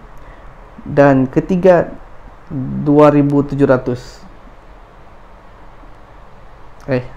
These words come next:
um, dua K, tiga puluh F P S dengan image stabilization. Lepas tu ten eighty P, ten eighty P, <laughs> ten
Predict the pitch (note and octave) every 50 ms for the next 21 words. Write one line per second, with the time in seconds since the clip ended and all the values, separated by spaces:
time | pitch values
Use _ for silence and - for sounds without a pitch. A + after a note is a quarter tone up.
0 | - - - - - C3 C3 B2+ C3 C3 B2+ A#2+ - - _ C#3+ D3 C#3+ C#3+ C#3
1 | C#3+ - - - - C#3+ C3+ D3 F3+ G#3 G#3+ - - - - - - - C#3+ C#3
2 | C3+ C3 C3 - C3 B2+ - - B2+ - - - - D#3+ D#3 F3 E3+ E3+ E3+ -
3 | - - - - - - - - - C#3 C#3 C#3+ C3+ C3 B2+ A#2+ A#2+ A#2 A#2 -
4 | - - - - D3 D3+ D#3 D#3 D3+ D3 D3 - - - - - - D3 C3 B2+
5 | B2 B2 B2+ D3 C3+ C#3 C#3 - E3+ F3 F#3+ G#3+ A3 A3 - - - - - -
6 | - - - - - - C3+ - C3+ - - E3+ E3 E3 - - F3 F3+ - -
7 | F3 E3+ E3+ - F3+ E3+ F3 - F3+ F3 E3+ E3 F3 F#3+ G3 - - - - -
8 | E3 D#3 D#3 D3+ D3 C#3+ - D3+ C#3+ C#3+ - - E3+ F3 F#3 F#3 F#3+ - - -
9 | - - - - G3+ D3 D#3+ - - - - - - - B3 A3+ G#3 F#3+ E3 C#3
10 | - - - - - E3+ F3 F#3 F#3